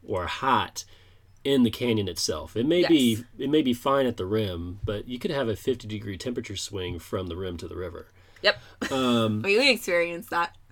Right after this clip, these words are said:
Speaker 1: and so if you're training by running in the mornings before work when it's cool, and then you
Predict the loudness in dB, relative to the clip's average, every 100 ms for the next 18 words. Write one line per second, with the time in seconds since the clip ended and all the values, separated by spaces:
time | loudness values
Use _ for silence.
0 | -4 0 2 2 4 6 6 6 4 2
1 | 0 0 -2 -14 -18 -18 -12 -2 0 0
2 | 2 2 4 4 4 4 2 0 0 2
3 | 0 0 -4 -6 -2 2 4 4 2 2
4 | 0 2 2 2 0 -2 -2 -2 0 2
5 | 0 -4 -16 -20 -20 -20 -20 -20 -20 -20
6 | -20 -8 -4 -4 -4 -8 -2 2 4 2
7 | -2 -8 -14 -6 -2 0 0 0 -2 -4
8 | -4 -8 -10